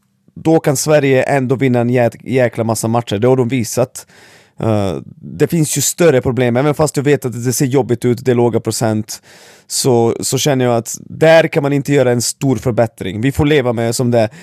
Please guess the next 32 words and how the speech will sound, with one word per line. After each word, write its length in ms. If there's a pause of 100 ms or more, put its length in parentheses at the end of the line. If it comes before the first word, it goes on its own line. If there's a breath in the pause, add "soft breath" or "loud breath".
(120 loud breath)
Denzel 360
Andersson, 300
han 100
kan 180
ju 60
skjuta 300
helt 180
okej. 380 (400 loud breath)
Eh, 400
liksom, 340
förstår 300
ni? 100
Shapovic 540
är 140
ju 100
bra 160
skytt. 360
Visst, 260
inga 240
bra 160
procent 360
i 40
detta 260
kval, 400 (340 loud breath)
men 460 (360 soft breath)
jag 180
vet 280
inte, 340
alltså, 520 (520)
jag 100
vet, 240
det, 160